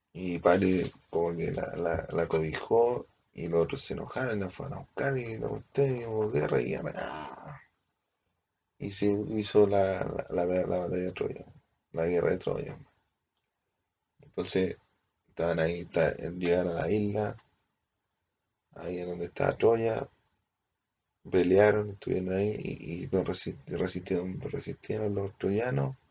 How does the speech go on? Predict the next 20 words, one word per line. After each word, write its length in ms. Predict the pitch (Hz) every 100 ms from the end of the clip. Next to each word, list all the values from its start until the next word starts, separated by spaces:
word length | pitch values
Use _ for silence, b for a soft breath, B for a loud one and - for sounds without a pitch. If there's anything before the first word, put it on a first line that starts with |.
| _ _ _ _ _ _ _ _ _ _
Y 120 | - 101
dij-, 420 | 98 - - -
lo-, 640 | 95 98 95 95 - -
los 180 | - -
que 160 | - 95
no 120 | 101
eran 200 | 104 101
troyanos 340 | 98 110 -
dijeron, 380 | 101 - - - -
"¿De 300 | - 98 98
quién 180 | 101 101
era? 220 | 101 98
No, 400 | 95 - - -
le 160 | - 87
vamos 200 | 90 90
a 20 |
hacer 200 | - 92
un 60 | 90
regalo", 520 | - 110 117 120 113
y, 140 | 52